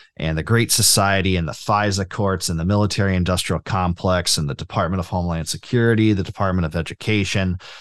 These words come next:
the drug war, um, the war on terror. Need I continue? It's just endless. Um, so we, we are in this unique place where we can message radically to our platform in ways that,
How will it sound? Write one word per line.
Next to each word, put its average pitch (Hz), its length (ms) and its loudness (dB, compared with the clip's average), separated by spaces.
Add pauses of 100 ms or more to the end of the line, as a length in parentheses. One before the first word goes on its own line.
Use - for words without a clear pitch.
(160)
the 175 60 -8
drug 131 420 4
war, 113 540 2 (420)
um, 82 300 -6
the 92 100 -4
war 123 240 4
on 117 180 4
terror. 95 640 0 (140)
Need 120 240 4
I 127 100 2
continue? 104 560 0
It's 98 160 0
just - 340 2
endless. 117 600 2 (440)
Um, 95 380 2
so - 260 4
we, 165 320 4
we 135 220 0
are 156 120 4
in 180 160 2
this 165 260 -2
unique 120 340 2
place 101 500 0
where 87 360 0
we 107 180 0
can 123 340 2
message 98 640 0 (400)
radically 107 800 0
to 120 300 2
our 113 160 4
platform 92 800 -2 (320)
in 101 220 0
ways 101 420 2
that, 98 340 0